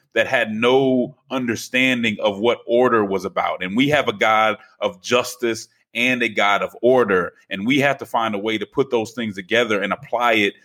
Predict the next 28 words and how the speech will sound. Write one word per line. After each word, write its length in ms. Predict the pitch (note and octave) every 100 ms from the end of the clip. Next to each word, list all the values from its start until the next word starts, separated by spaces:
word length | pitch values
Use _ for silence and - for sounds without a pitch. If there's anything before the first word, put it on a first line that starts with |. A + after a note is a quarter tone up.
| _ -
to 100 | A2
the 100 | G#2
facts 380 | B2 G#2 -
of 100 | G#2
the 80 | F2+
day. 320 | F2 G2+ E2+ - _ _
But 120 | G#2 G2+
we 160 | C#3
will 200 | C#3 A#2+
not 340 | G#2+ C3 - G#2+
do 180 | C#3+ A2
that 360 | G2 E2+ - _ -
if 180 | G2
we're, 380 | A2+ A#2+ A#2 G#2+ - _ _ -
um, 600 | G#2 G2+ G2 F#2+ F2+ -
so 280 | - - C#3
connected 560 | C#3 A#2 A2 A#2+ A#2+ G#2
to 100 | A#2
these 220 | A2+ G2
ideological 720 | F2 A2 A2 G#2 G#2+ F#2+ F#2+
tribes 540 | - A#2 A2+ G2+ F2+
that 120 | G2 G2
we're 140 | A#2+
just 200 | A2 G#2+
gonna 220 | A2+ G2
take 240 | - A2+ -
that 180 | F#2+ G2+
narrative 580 | A2+ A#2 G2+ F#2+ F#2